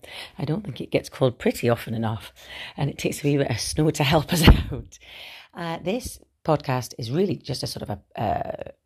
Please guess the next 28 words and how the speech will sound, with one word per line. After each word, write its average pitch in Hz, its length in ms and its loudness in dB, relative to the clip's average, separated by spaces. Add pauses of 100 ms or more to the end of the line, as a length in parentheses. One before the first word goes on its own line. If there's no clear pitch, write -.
(120)
a - 60 -4
little 123 180 2
bit 117 140 -2
of 117 80 -2
marketing 120 680 -2
f-, - 200 -20 (180)
specifically - 580 -4
around 110 440 -2
my 110 440 0 (200)
Getting 123 300 0
It 120 100 -2
Right 135 340 2
project - 640 -4
for 107 500 0
the 98 340 -2 (100)
people - 200 -6
in 107 100 -2
the 110 60 -4
criminal 113 280 -2
justice - 320 -8
system, - 320 -6
specifically, - 800 -2 (420)
uh, - 60 -6 (140)
working 117 360 0
or 110 60 0
volunteering 107 720 -2 (160)
in 110 240 0
prisons 110 480 -4